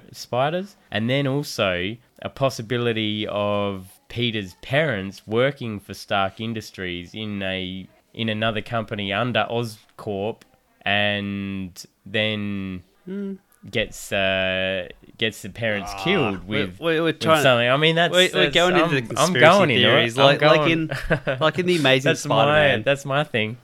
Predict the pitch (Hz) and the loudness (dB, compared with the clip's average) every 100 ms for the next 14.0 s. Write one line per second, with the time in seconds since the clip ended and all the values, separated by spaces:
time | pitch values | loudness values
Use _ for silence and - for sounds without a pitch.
0 | - 120 156 165 165 165 180 175 226 254 | -14 -2 2 4 4 2 0 -2 -6 -4
1 | - 180 131 143 160 147 135 120 113 110 | -2 0 0 0 -2 -4 -6 -6 -4 -2
2 | 104 107 107 - 113 107 107 98 101 104 | -2 -4 -6 -2 0 2 2 -2 -2 0
3 | 104 101 101 _ _ 127 107 107 120 110 | 2 2 0 _ _ -8 -6 -8 -10 -12
4 | 104 113 104 95 104 - 104 - - 101 | -8 -6 -6 -8 -12 -12 -10 -8 -6 -6
5 | 95 104 - 107 104 101 101 101 98 95 | -8 -14 -10 -6 -2 -2 -2 -4 -6 -8
6 | - 120 92 _ - 110 95 101 92 _ | -10 -10 -10 _ -6 -6 -6 -10 -14 _
7 | - 104 98 95 - 107 98 92 - 95 | -6 -2 -2 -4 -6 -6 -4 -8 -12 -12
8 | 92 - 113 107 92 - 104 95 101 - | -12 -12 -10 -10 -10 -14 -16 -12 -12 -12
9 | 92 98 - 117 101 101 98 98 92 - | -12 -12 -4 -2 -2 -4 -4 -6 -6 -8
10 | _ _ _ _ _ 139 151 196 - 151 | _ _ _ _ _ -6 -4 -8 -6 -8
11 | - 131 131 120 107 - 107 98 - - | -6 -4 -2 -4 -6 -8 -10 -10 -14 -20
12 | _ _ _ 120 107 98 - 101 101 95 | _ _ _ -12 -10 -10 -6 -4 -4 -4
13 | 95 101 117 110 101 73 98 92 90 | -4 -2 -2 -2 -4 -6 -8 -8 -8